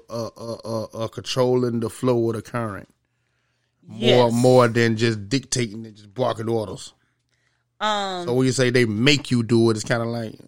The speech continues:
Speaker 1: know what I mean?
Speaker 2: Uh, I think that initially it began by barking orders. They had to instill, fear had to be instilled first. First, you, you have to, uh, what did it say? You have to break the, the mind,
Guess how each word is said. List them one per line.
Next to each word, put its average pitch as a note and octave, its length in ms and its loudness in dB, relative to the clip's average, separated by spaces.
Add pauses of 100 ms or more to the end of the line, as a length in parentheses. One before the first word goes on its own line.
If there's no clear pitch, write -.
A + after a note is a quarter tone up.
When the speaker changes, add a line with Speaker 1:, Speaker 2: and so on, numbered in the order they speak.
(140)
Speaker 1:
know B2 120 -8
what B2+ 80 -6
I B2+ 80 -4
mean? C3 140 -8 (180)
Speaker 2:
Uh, G3 400 0
I A3 140 0
think G#3+ 340 -10
that F#3+ 280 -6
initially E3+ 680 -6
it D3+ 260 -10
began D3+ 680 -6
by C3 340 -4
barking A#2+ 600 -14
orders. A2 680 -20 (1600)
They C#3+ 140 -8
had C#3+ 300 -6
to C#3 120 -12
instill, C3+ 680 -10 (160)
fear E3 280 -8
had D3 300 -8
to C3+ 80 -12
be C3+ 240 -12
instilled B2+ 840 -12 (420)
first. B2+ 420 -10
First, C#3+ 300 -8
you, D3+ 180 -18
you D3 180 -14
have D#3 280 -6
to, D3 260 -8
uh, C3+ 280 -4
what D#3+ 140 -10
did D3+ 100 -10
it - 20 -16
say? D3+ 80 -8
You C#3+ 140 -6
have C3+ 120 -8
to C#3 60 -12
break C3+ 360 -12
the, C3 260 -8
the B2+ 120 -14
mind, C#3+ 680 -6